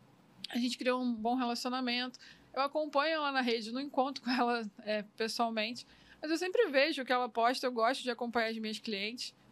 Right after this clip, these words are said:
E a gente tem sempre um, uma relação, então toda vez que ela posta alguma coisa eu comento e tal.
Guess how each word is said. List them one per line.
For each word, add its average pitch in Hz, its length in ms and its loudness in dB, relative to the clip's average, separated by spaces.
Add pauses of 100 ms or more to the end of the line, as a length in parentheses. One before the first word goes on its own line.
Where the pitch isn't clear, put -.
(320)
E 277 120 2
a 294 60 4
gente 302 200 -8
tem 311 140 -6
sempre 277 340 -2
um, 285 260 -6
uma 269 160 0
relação, 285 480 0
então 233 220 -4
toda 233 160 -4
vez 226 140 -6
que - 60 0
ela 233 120 0
posta 226 300 -2
alguma 214 220 -8
coisa 214 200 -2
eu 214 60 -6
comento 269 640 -2
e - 20 -20
tal. 247 260 2